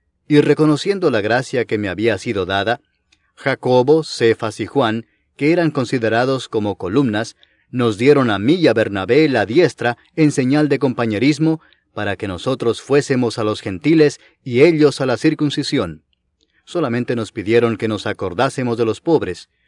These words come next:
lo cual también procuré con diligencia hacer. Pero cuando Pedro vino a Antioquía, le resistí cara a cara, porque era de condenar. Pues antes que viniesen algunos de parte de Jacobo,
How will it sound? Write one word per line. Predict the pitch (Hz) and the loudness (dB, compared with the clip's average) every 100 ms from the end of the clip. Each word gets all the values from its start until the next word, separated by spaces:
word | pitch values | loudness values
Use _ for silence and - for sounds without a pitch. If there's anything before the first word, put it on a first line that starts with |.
| _ _ _ | _ _ _
lo | - 95 92 | -10 -10 -6
cual | 98 110 113 | -4 -4 -4
también | 107 104 151 | -4 0 0
procuré | 143 127 117 110 147 | 2 -4 -2 0 0
con | 135 120 | 0 -2
diligencia | 110 101 143 160 156 147 | -2 -2 -2 -2 -2 -4
hacer. | - 110 - _ _ _ _ _ _ _ _ _ - | 0 -2 -2 _ _ _ _ _ _ _ _ _ -4
Pero | 156 156 | 2 2
cuando | 160 160 135 | 4 2 2
Pedro | 185 151 107 | 0 0 0
vino | 117 131 113 | 2 0 0
a | |
Antioquía, | 104 95 95 104 127 107 101 _ _ - | -2 -4 -6 -2 0 0 -2 _ _ -6
le | 120 | -2
resistí | 127 123 - 110 - 165 | 0 0 -4 -10 -2 -2
cara | 160 156 165 | 0 0 0
a | 156 | -2
cara, | 135 123 95 82 _ _ | 0 0 -2 -6 _ _
porque | - 127 - 113 | -4 -4 2 2
era | 180 | 2
de | 143 | 0
condenar. | 117 113 101 95 92 _ _ _ _ _ _ _ - | -2 -4 -4 -6 -8 _ _ _ _ _ _ _ -6
Pues | 110 - | -4 -2
antes | 123 117 113 | -2 0 -2
que | 120 | 0
viniesen | 110 110 131 131 120 | 0 0 0 0 -2
algunos | 107 113 139 113 | -2 0 0 0
de | 113 | -2
parte | - 120 120 | -2 -4 -2
de | 110 | -2
Jacobo, | 98 113 - 120 110 | -2 -6 -2 2 0